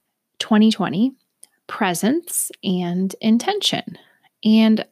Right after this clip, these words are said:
I think this word gets tossed around a lot. What does it really mean, though? So my definition would be that we are doing things from a place of purpose.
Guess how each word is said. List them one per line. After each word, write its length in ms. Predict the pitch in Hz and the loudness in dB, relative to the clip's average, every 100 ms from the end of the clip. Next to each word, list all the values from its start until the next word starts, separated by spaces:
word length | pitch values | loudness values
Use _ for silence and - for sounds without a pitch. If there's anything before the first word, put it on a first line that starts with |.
| - | -4
I 100 | 214 | -4
think 500 | 220 302 330 339 - - - - _ _ | -2 -2 -2 -4 -10 -18 -20 -20 _ _
this 300 | 254 285 - | 0 0 -2
word 600 | 180 175 165 160 175 240 240 _ | 0 0 2 0 0 0 -2 _
gets 200 | - 175 | -8 -6
tossed 400 | - - 190 - | -6 -4 -4 -4
around 240 | 180 180 185 | -2 -2 0
a 40 | |
lot. 500 | 180 131 - - - _ | 0 -2 -4 -10 -16 _
What 100 | 269 | -8
does 140 | 294 330 | -6 -6
it 100 | 294 | -2
really 260 | 254 240 | 2 4
mean, 420 | 202 202 226 254 180 | 4 4 4 4 4
though? 220 | 90 - 190 - _ _ - - - - - _ | 0 -6 -12 -16 _ _ -20 -20 -20 -20 -20 _
So 500 | - - 254 247 233 _ - | -8 0 4 4 2 _ -2
my 260 | 247 311 | 0 0
definition 680 | 294 247 - 202 208 226 202 | 0 -2 0 0 0 0 2
would 200 | 190 190 | 0 -2
be 220 | 196 196 | -2 -2
that 460 | 185 175 175 175 - - | -2 -6 -8 -8 -10 -6
we 200 | 202 247 | -2 0
are 120 | 285 | 0
doing 460 | 208 196 190 190 196 | 0 0 2 2 2
things 580 | - 175 175 180 185 - | 0 0 0 0 -2 -6
from 300 | - 202 180 | -8 -4 -4
a 60 | 175 | -4
place 500 | - - 202 196 - | -8 -2 0 0 -2
of 240 | - 185 _ _ _ | -6 -8 _ _ _
purpose. 840 | - 220 220 - - - - - | -6 -4 -4 -8 -12 -12 -12 -14